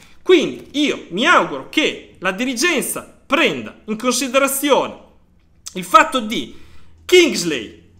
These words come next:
Paz, Corbo, Medel, eh, lo stesso, adesso vi spiego perché, lo stesso Baldursson, Mbaye,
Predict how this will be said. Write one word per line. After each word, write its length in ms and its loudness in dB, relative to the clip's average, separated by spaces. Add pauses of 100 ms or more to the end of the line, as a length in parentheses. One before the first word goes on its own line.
(300)
Paz, 680 4 (400)
Corbo, 840 4 (520)
Medel, 840 2 (1040)
eh, 300 2
lo 140 0
stesso, 1040 2 (200)
adesso 300 0
vi 100 -2
spiego 320 -4
perché, 380 -2
lo 100 0
stesso 520 0
Baldursson, 1160 2 (420)
Mbaye, 1080 4